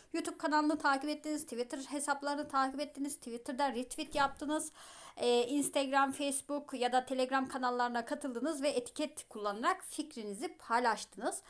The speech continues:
Daha sonra arkadaşlar bu ödülden nasıl faydalanacaksınız? Tabii ki çekiliş olacak. Çekiliş sonucuna göre de sizler kazandığınız zaman, kazandığınız takdirde, e, kazananları Telegram grubunda ya da Twitter gruplarında söyleyecekler.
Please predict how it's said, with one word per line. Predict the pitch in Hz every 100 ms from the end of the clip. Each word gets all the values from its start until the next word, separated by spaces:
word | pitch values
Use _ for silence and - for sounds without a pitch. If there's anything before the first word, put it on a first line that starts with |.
| - - - - 330
Daha | 359 381
sonra | 359 302 285
arkadaşlar | 339 320 285 240 247 339 302
bu | 330 349 302 -
ödülden | 285 254 262 269 294 269
nasıl | 277 294
faydalanacaksınız? | 277 247 214 208 202 190 190 - 330 349
Tabii | 311 254 240
ki | 214
çekiliş | 247 240 302 -
olacak. | 269 285 302 -
Çekiliş | 240 285 285
sonucuna | - 247 240 254 262
göre | 240 180 269
de | 302
sizler | 302 254 226 214 196
kazandığınız | 254 233 233 233 233 196
zaman, | 185 285 359 - - -
kazandığınız | - 240 240 240 262 262
takdirde, | - 190 - 196 302 330 - - -
e, | 233 233 220 214
kazananları | 277 254 254 226 214 254 349
Telegram | - 254 233 269 262
grubunda | 202 190 175 185
ya | 302 254
da | 247
Twitter | - 277 277
gruplarında | 202 208 202 208 202 269 339
söyleyecekler. | - 277 254 233 226 - - 262